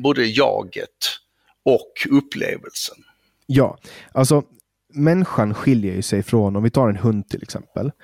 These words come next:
Speaker 1: Mm.
Speaker 2: En hund är inkapabel att skapa en identitet. En hund kommer alltid att bara reagera på instinkter. Och visst, du kan lära en hund olika saker, men det är för att du kopplar,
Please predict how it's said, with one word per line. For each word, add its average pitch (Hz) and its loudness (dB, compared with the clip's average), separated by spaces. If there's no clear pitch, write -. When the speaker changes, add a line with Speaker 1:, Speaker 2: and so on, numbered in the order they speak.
Speaker 1:
Mm. 117 0
Speaker 2:
En 120 4
hund 151 2
är 101 -2
inkapabel 107 0
att - -6
skapa 104 -2
en 98 -4
identitet. - -2
En 120 4
hund 139 4
kommer 113 -2
alltid 117 0
att - -6
bara 110 0
reagera 95 -2
på 123 -4
instinkter. - -6
Och - -4
visst, - 0
du 120 0
kan 107 0
lära 98 0
en 104 0
hund 101 0
olika 98 0
saker, 98 0
men 117 0
det 131 4
är 127 2
för 127 0
att 110 0
du 117 -2
kopplar, 95 -4